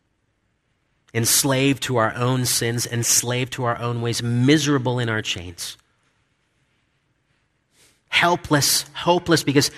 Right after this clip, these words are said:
there's no payment sufficient to redeem us. All the gold, all the silver, every, every ounce of treasure in the world is not sufficient to make the payment. And he looks upon us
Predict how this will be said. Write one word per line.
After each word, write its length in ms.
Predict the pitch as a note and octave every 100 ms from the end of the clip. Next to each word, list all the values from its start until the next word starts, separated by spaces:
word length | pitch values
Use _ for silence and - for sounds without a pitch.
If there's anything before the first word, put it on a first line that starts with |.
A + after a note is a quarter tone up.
| -
there's 140 | C#3 A#2+
no 300 | C#3 D#3 A3
payment 460 | - A3+ A#3+ D#3+
sufficient 560 | - E3+ - G#3+ G3 F3
to 80 | F#3
redeem 400 | F3+ F3+ A#3+ A#3
us. 480 | G#2+ - - - - _ _ _ _ _ D#3
All 360 | F#3 A3 A#3
the 100 | G3
gold, 460 | E3 D3 E3+ G3+ G#3+
all 180 | F#3+ G#3
the 80 | G#3
silver, 380 | - G3 F#3+
every, 280 | F3 G3 G#3+ - -
every 240 | F3 G#3+ A3+
ounce 380 | F3+ G#3 G#3 -
of 160 | E3
treasure 520 | - - F#3+ G#3 G#3
in 220 | E3+ F#3+ F#3
the 80 |
world 640 | E3+ D#3+ F3 F3+ D#3+ A#2 - - -
is 160 | C3 A#2
not 380 | B2 D#3 G3+ -
sufficient 500 | F3+ - F3 D3+ C3+
to 80 |
make 200 | C#3 C3
the 40 | -
payment. 560 | - B2 G#2 G2 - - _ _ _ _ _ _ _ _ _ - -
And 100 | A#2+
he 80 | A2+
looks 380 | G#2+ A2 D3+ -
upon 340 | - - C#3+
us 360 | C#3 C#3 - -